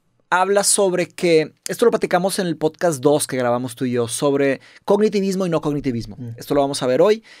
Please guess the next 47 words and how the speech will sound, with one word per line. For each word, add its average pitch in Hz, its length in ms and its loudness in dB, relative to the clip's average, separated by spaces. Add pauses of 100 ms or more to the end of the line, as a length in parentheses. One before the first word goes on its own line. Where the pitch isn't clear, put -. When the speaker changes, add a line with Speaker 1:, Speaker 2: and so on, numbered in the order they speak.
(180)
Speaker 1:
Para 156 240 2
él, 175 420 2
eh, 151 360 -4 (100)
lo, 170 420 0
la 160 140 0
forma 190 240 -2
en - 20 2
la 214 60 0
que 214 80 -4
actuamos 180 420 -2
en 196 60 -6
el 180 100 -4
mundo 196 320 -4 (220)
se - 160 -4
trata 160 240 0
más 170 200 0
de 175 100 -2
lo 170 100 0
que - 100 -14
queremos 160 640 -2 (340)
en 147 200 -2
vez 143 200 2
de 156 80 2
lo 156 120 2
que 156 100 -8
sabemos. 117 720 -6 (360)
Entonces 131 400 -8
es, 135 320 -2
eh, 127 240 -6
independientemente 170 500 0
de 202 40 0
lo 185 60 -4
que 156 100 -6
sepas, - 260 -2
vas 156 80 0
a - 20 -4
hacer 151 160 -6
lo 160 80 -8
que 131 140 -12
quieres. - 640 -16
Speaker 2:
Ok. - 140 -14
Speaker 1:
Algo 151 200 -2
así. - 240 -4 (560)
Kant 254 440 -2
defiende 151 420 0
la 160 280 2
deontología, 143 680 -2